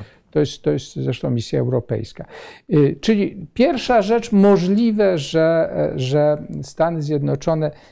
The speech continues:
nie dostrzegły, e, zainteresowania Francji tym regionem świata. Francja zresztą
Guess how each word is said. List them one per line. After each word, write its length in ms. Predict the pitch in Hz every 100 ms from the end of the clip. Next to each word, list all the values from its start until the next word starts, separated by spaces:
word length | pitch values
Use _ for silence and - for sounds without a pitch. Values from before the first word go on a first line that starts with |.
| _ -
nie 200 | 151 180
dostrzegły, 1000 | 160 143 - - - 185 139 135 143 160 - _ _ _
e, 180 | 196 127
zainteresowania 1080 | 117 139 135 131 131 127 - 127 139 139 131
Francji 500 | - 127 127 - 127
tym 320 | - 139 127 -
regionem 640 | 113 113 107 104 101 107
świata. 600 | - - 107 - - 247 _ _ _ _ _
Francja 380 | 175 160 143 151
zresztą 380 | 147 - 160